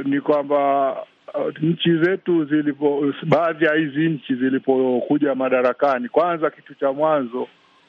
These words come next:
wale ambao walikuwa wanataka kubaki madarakani au kuzishikilia zile hatamu,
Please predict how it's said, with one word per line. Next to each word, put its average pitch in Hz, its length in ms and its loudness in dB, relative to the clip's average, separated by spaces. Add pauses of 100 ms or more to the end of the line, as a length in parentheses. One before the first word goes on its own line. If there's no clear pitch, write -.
(140)
wale 139 300 2
ambao 131 260 0
walikuwa 127 320 0
wanataka 123 500 2
kubaki 139 500 -2
madarakani 127 720 0
au 113 160 0
kuzishikilia 127 760 0
zile 123 240 0
hatamu, 117 580 0